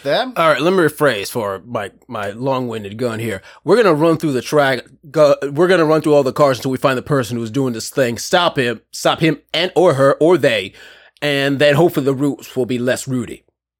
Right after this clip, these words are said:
Speaker 2: Can we do that right real quick?
Speaker 1: I'm not really authorized to shoot passengers, is all I'm saying. And I don't know jack hell about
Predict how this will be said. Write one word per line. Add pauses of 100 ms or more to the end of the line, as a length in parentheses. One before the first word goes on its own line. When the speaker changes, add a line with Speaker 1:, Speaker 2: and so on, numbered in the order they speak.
Speaker 2:
Can
we
do
that
right
real
quick? (1600)
Speaker 1:
I'm
not
really
authorized
to
shoot
passengers,
is
all
I'm
saying. (800)
And
I
don't
know
jack
hell
about